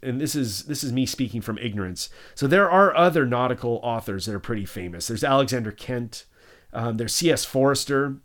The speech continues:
Uh, he wrote the Horatio Hornblower series. A lot of kids grew up with that. That gets them into boats. And so I did ask a, a captain, former captain one time, I was like, "You've read Alexander Kent, right?" He's like, "Yeah." I was like, "You've read Patrick O'Brian too?" He's like, "Yep."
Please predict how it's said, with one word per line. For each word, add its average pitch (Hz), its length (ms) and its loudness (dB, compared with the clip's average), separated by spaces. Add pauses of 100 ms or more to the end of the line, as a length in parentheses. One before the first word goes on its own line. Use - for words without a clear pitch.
(140)
Uh, 104 100 -8
he 104 180 0
wrote 117 360 2
the 107 420 -4
Horatio 117 460 -4
Hornblower 120 520 -2
series. 107 440 -4
A 101 60 -6
lot 110 200 0
of 107 60 -6
kids 107 220 -6
grew 107 200 -4
up 98 120 -8
with 95 140 -12
that. 90 300 -10
That 98 160 -10
gets 98 200 -8
them 101 80 -8
into 92 140 -8
boats. 95 440 -8 (680)
And 156 140 0
so 196 120 6
I 202 60 6
did 247 160 4
ask 214 200 4
a, 139 220 -4
a 123 40 2
captain, 127 680 -2
former 147 300 2
captain 127 340 0
one 107 120 -2
time, 113 260 -2
I 131 60 -2
was 147 120 -6
like, 170 140 -6 (340)
"You've 269 200 -4
read 220 140 2
Alexander 151 440 4
Kent, 98 360 -8
right?" 110 100 0
He's 120 120 -4
like, 113 140 -2
"Yeah." 98 180 -8
I 95 40 -14
was 104 140 -10
like, 113 100 -10
"You've 226 160 -2
read 214 140 4
Patrick 160 280 4
O'Brian 107 280 -2
too?" 117 120 -6
He's 82 120 -8
like, 76 140 -14
"Yep." 165 220 -2